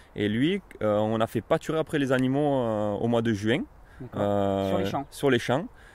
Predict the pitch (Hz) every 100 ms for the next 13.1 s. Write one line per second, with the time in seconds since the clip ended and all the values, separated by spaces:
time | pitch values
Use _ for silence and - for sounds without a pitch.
0 | - 104 101 101 104 120 131 139 135 151
1 | 151 135 117 113 110 123 135 127 127 123
2 | 113 113 117 104 120 - 117 - - -
3 | 117 120 117 127 120 - 113 - 220 170
4 | 131 123 120 123 113 - - 180 170 135
5 | 120 147 135 127 131 143 120 120 110 -
6 | - 107 120 123 127 117 110 110 107 -
7 | - - 98 104 107 104 107 - 110 110
8 | 104 113 113 110 107 101 110 104 104 101
9 | 104 - - 127 196 - - 104 104 120
10 | 123 113 107 113 104 101 113 156 - 127
11 | 110 107 107 - 131 127 113 98 95 -
12 | - - 110 110 - 104 101 95 107 127
13 | 165